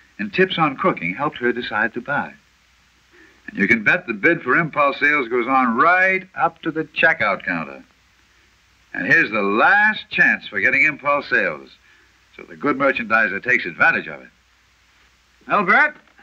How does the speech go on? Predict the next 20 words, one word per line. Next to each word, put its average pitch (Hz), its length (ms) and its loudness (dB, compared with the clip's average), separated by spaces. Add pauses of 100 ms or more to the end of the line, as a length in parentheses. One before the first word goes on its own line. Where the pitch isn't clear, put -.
(260)
how 147 200 2
about 104 200 -4
it? 73 80 -20 (1000)
Does 98 80 -20
this 170 140 -2
begin 160 260 -4
to 156 80 -8
show 156 180 0
you 135 160 2
some 196 220 0
of 220 60 -2
the 196 60 -2
possibilities 160 720 0
for 123 100 -6
using 113 500 -2
merchandising 151 680 0
ideas 131 680 0
to 120 100 -10
get 135 140 0
reorders? 165 560 -4